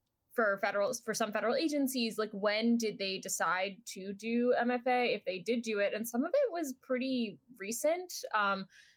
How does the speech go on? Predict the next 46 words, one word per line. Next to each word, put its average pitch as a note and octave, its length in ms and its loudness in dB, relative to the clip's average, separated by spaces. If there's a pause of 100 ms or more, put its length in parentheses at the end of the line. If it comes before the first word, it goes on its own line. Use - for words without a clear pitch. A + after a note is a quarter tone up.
(120)
the, G#3+ 140 0 (300)
the G#3 200 -4
Department A#3 380 0
of A#3 60 -4
Defense G3+ 520 -4
sent G#3+ 180 -4
out G3+ 200 -2
guidance G3 520 -2
only, G3 280 -6
like, F3 160 -2
last F3 420 -2
April, C4+ 560 2
sort B3+ 220 -2
of A#3+ 80 -2
recommending, B3+ 840 2
saying A#3+ 280 2
that A#3 160 2
M A3+ 100 -2
F A#3 120 -2
A A3 80 0
was A#3 180 -2
required G#3+ 640 -2
and G3+ 200 -2
recommending, G3 880 -4 (460)
um, F#3+ 380 2
certain G3 600 -4
apps F3+ 280 -2
that - 140 -2
you F#3+ 120 -10
could - 160 -14
use E3 260 -8
for A#3+ 200 0
that. A3+ 400 0 (100)
Um, F#3+ 300 0
the G3 80 -8
Department G#3 420 -2
of F#3+ 100 -6
Labor F#3+ 360 -2
said F#3 240 -4
that G3 160 -2
change G3+ 280 -10
only F#3+ 300 -8
happened F#3+ 320 -4 (420)
last F#3 400 0
year, G#3+ 340 0
fo-, G3 160 -2